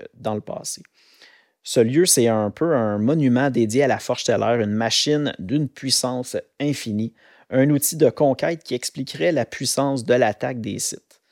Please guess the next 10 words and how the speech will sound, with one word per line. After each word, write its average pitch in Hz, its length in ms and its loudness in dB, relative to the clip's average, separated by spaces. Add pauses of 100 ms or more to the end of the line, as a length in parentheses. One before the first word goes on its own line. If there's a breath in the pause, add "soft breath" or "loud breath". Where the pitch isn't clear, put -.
(460 soft breath)
L'emplacement 143 420 4
de - 60 -4
cette 135 200 4
forge 170 460 2
est 110 240 -2
caché 160 600 -2
dans 117 200 -2
des 104 220 -4
cartes - 500 -6
stellaires 117 840 0